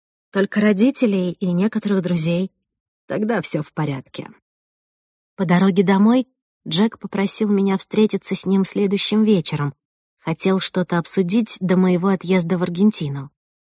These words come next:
«Можешь зайти ко мне прямо сейчас», предложила я.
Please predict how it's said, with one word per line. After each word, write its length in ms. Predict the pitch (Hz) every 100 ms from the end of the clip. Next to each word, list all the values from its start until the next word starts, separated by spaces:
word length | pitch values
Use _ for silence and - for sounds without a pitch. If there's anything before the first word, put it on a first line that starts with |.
| _ _ -
«Можешь 400 | 180 190 175 170
зайти 360 | 180 185 -
ко 140 | 196 190
мне 340 | 196 190 180 - _ _
прямо 280 | 170 180 196
сейчас», 540 | - - 180 180 - _ _ _ _ -
предложила 520 | 175 170 170 170 170
я. 300 | 170 151 143